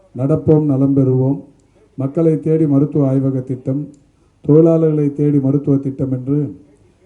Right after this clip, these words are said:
ஏராளமான சிறப்பு திட்டங்கள் இன்றைக்கு தமிழ்நாட்டில் செயல்படுத்தப்பட்டு கொண்டிருக்கிறது.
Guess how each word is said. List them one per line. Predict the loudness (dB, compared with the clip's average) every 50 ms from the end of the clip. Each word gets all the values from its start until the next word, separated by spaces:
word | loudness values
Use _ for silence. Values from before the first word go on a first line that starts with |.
| _ -6
ஏராளமான | -4 -2 0 0 0 2 0 0 0 -2 -4 -4 -4 -4 -4 -4 -4 -4 -6
சிறப்பு | -8 -6 -4 -4 -4 -4 -4 -6
திட்டங்கள் | -6 -6 -6 -4 -2 -2 0 0 -2
இன்றைக்கு | -2 -4 -6 -8 -8 -10
தமிழ்நாட்டில் | -10 -8 -6 -4 -2 -2 -2 -4 -6 -10 -12 -10 -10
செயல்படுத்தப்பட்டு | -10 -10 -10 -10 -12 -12 -14 -14 -14 -14 -16 -14
கொண்டிருக்கிறது. | -14 -14 -14 -14 -14 -16 -18 -18 -18 -16 -16 -18